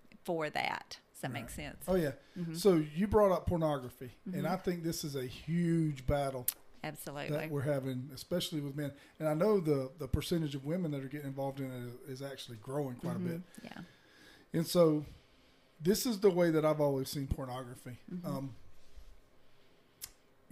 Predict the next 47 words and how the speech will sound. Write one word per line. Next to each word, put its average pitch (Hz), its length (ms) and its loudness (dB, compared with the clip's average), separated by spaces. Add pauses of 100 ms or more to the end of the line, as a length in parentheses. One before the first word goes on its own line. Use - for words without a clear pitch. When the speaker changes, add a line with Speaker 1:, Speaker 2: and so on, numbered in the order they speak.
(180)
Speaker 2:
when 160 180 0
you 160 120 2
look 214 200 4
at 196 120 6 (180)
Isaiah 156 400 4
chapter 147 300 -2
fifty-five, 135 680 -4 (320)
it 151 140 -2
actually 160 300 -2
says 147 280 0
that 135 120 -4 (240)
Jesus 175 440 0
was 143 160 0
beaten 180 340 0
for 160 300 0
our 151 160 4
transgressions 135 840 -4
and 123 120 -8
he 139 100 -2
was 135 140 -6
bruised 147 340 2
for 135 220 0
our 127 120 0
iniquities. 123 640 -6
Speaker 1:
Mm-hmm. 180 260 -4 (180)
Speaker 2:
And 143 140 -2
one 185 160 4
is 156 180 2
an 147 100 0
outward 151 400 2
wound 123 420 -2
and 139 120 -4
one 147 200 0
is 135 140 0
an 139 140 -2
inward 139 420 0
wound. 120 320 -4
And 147 100 -4
if 180 120 0
you 160 60 2
Speaker 1:
Mm-hmm. 170 100 6
Speaker 2:
go 190 40 8
back 180 240 0
and 160 120 2
you 147 80 0
read 156 280 0
the, 143 160 0